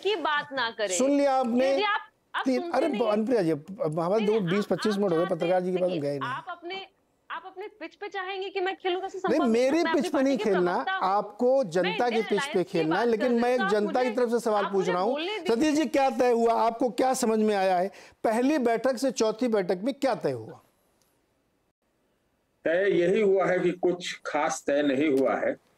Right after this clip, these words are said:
Speaker 2: हम्म।
Speaker 3: एक मीटिंग हो गई है बहुत लंबे अंतराल के बाद, जिसको केसी त्यागी ने कहा कि ये एक साल बर्बाद कर दिया,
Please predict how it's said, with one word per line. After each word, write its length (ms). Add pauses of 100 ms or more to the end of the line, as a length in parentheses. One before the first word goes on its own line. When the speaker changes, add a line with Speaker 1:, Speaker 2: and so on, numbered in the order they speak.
(240)
Speaker 2:
हम्म। 260
Speaker 3:
एक 120
मीटिंग 460
हो 120
गई 300
है 140 (800)
बहुत 280
लंबे 320
अंतराल 440
के 160
बाद, 300 (100)
जिसको 260
केसी 320
त्यागी 360
ने 120
कहा 340
कि 300
ये 340
एक 120
साल 280
बर्बाद 520
कर 80
दिया, 260